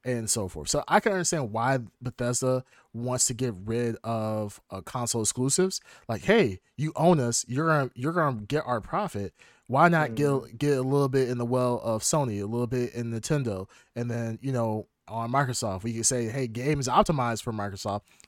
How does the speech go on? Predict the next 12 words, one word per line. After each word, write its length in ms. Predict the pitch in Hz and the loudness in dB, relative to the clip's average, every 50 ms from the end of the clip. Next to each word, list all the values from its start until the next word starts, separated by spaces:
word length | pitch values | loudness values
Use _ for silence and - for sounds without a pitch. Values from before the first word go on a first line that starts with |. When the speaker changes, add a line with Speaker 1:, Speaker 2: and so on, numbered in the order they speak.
| _ - | _ -6
Speaker 1:
Xbox 400 | 143 143 - - - 120 117 - | -4 -2 -2 0 -2 -2 0 0
Series 360 | - - 135 120 113 113 101 - | 0 0 0 0 -2 -4 -6 -6
S 260 | - 110 107 104 - | -6 -6 -4 -4 -4
and 100 | 107 101 - - | -6 -8 -10 -10
X,'" 300 | 98 101 117 - - - - - - _ | -10 -10 -8 -8 -8 -10 -10 -20 -16 _
which 120 | - 160 156 | -4 -4 -2
is 80 | 151 | 0
not 160 | 151 165 180 160 | 0 0 2 2
necessarily 520 | 147 147 - - - 143 131 123 117 107 | 0 0 0 2 2 2 4 2 2 0
a 80 | 101 98 | -2 -4
great 340 | 98 - 98 92 90 82 | -8 -8 -8 -8 -10 -10
thing, 320 | - 90 85 87 98 104 | -10 -12 -10 -10 -10 -12